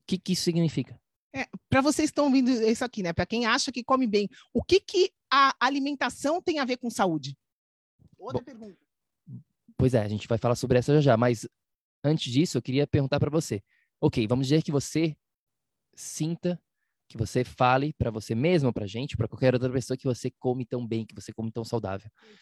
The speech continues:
Speaker 1: E eu tenho uma pergunta pra você, duas, três. Aqui. Primeiro, de acordo com quem? De acordo com quem você come tão bem, tão saudável? De acordo com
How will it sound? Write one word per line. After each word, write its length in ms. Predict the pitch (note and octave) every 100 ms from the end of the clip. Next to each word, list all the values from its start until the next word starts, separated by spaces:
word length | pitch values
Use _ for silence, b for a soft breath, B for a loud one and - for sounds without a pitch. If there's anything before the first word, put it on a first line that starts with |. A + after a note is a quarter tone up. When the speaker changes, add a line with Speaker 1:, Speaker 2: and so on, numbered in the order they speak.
| b
Speaker 1:
E 40 | C#3
eu 60 |
tenho 240 | C#3 D#3+ F3
uma 140 | E3
pergunta 340 | - C#3 C#3+ D3
pra 120 | C#3+
você, 200 | C3+ G#2
duas, 420 | A#2 C3 - -
três. 440 | - A2+ - - -
Aqui. 380 | B2 - - E3 F#3+ b b b b _
Primeiro, 380 | - G3 E3+ G#2 - _ _ _
de 120 | C3
acordo 560 | D3 - - F#3+ F3+ D#3+
com 140 | E3+
quem? 360 | - D3 G#2+ - - - _ _ _ _ _
De 140 | A#2 C3+
acordo 360 | B2+ D#3+ D#3
com 180 | - -
quem 260 | - E3+ F3+ B2+
você 260 | A#2+ B2+
come 280 | - B2+ A#2+
tão 180 | A#2+ G#2+
bem, 260 | G#2 G#2 - _ _ _ _ _ _ _ _ _ _ _ _ _
tão 120 | A#2+
saudável? 460 | - A2 G2 G2+ - _ _ _ _ _ _ _ _ _ _
De 100 | A#2
acordo 340 | G#2+ A#2 A#2+ A#2+
com 420 | - A#2+ A#2